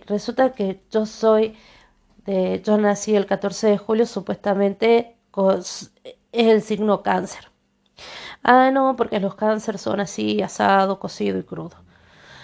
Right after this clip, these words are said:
Pues no, porque yo no me rijo bajo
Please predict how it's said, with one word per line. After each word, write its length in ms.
Pues 280
no, 360
porque 240
yo 180
no 140
me 140
rijo 640
bajo 580